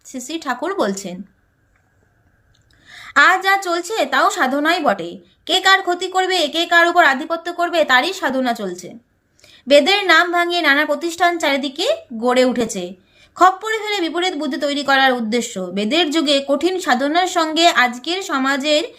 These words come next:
সাধনার তফাৎ হলো ওইখানেই। যাই হোক, সন্তান দলের কর্মী, সন্তানদের এই বিষয়ে সম্পূর্ণ সজাগ থাকতে হবে।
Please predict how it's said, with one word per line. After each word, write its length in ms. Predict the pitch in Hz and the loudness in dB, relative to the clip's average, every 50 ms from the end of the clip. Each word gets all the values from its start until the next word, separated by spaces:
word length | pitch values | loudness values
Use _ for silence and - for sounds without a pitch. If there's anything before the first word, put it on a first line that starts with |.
| - - - - | -20 -20 -20 -16
সাধনার 640 | - - 302 269 262 320 359 381 403 370 277 208 208 208 - - - - _ | -2 2 2 4 4 2 2 4 4 4 4 4 0 -4 -12 -20 -20 -4 _
তফাৎ 480 | - 240 254 262 - 339 370 392 381 381 | 4 4 4 4 6 4 4 4 2 0
হলো 400 | 381 349 381 427 480 554 - - | 0 0 2 2 0 -2 -4 -4
ওইখানেই। 680 | - 262 277 294 294 294 - 302 285 233 196 185 180 202 - _ _ _ _ _ _ _ _ 247 | -2 0 2 2 0 -2 -2 -2 -2 -2 -4 -6 -8 -10 -12 _ _ _ _ _ _ _ _ -2
যাই 300 | 240 285 294 330 370 339 | 2 4 4 4 2 0
হোক, 220 | 294 233 180 175 - _ _ _ _ - - _ | -4 -8 -8 -10 -12 _ _ _ _ -20 -20 _
সন্তান 480 | - - 277 233 233 240 277 294 311 311 | -4 0 0 0 2 0 -2 -2 0 2
দলের 280 | 330 330 320 339 330 339 | 2 4 4 4 2 2
কর্মী, 360 | 339 311 320 330 330 370 440 539 | 0 -2 -2 -2 -2 -2 -4 -4
সন্তানদের 680 | 539 - 320 254 254 262 262 294 311 330 330 339 339 330 | -4 -4 -4 -2 -2 -2 -2 -2 -2 0 0 0 0 0
এই 120 | 311 294 | 0 0
বিষয়ে 420 | 262 277 269 269 311 302 320 359 370 | -2 -2 -2 0 2 2 2 2 2
সম্পূর্ণ 580 | 359 330 269 269 302 302 370 381 392 403 403 | 2 0 0 0 0 -4 -6 -6 -4 -6 -6
সজাগ 360 | 370 359 320 254 254 277 320 330 | -4 -2 -2 0 4 4 2 2
থাকতে 320 | - 302 240 - - - 214 | 2 -2 -4 -4 -4 -6 -4
হবে। 360 | 208 202 190 175 165 175 | -4 -2 -2 -4 -6 -8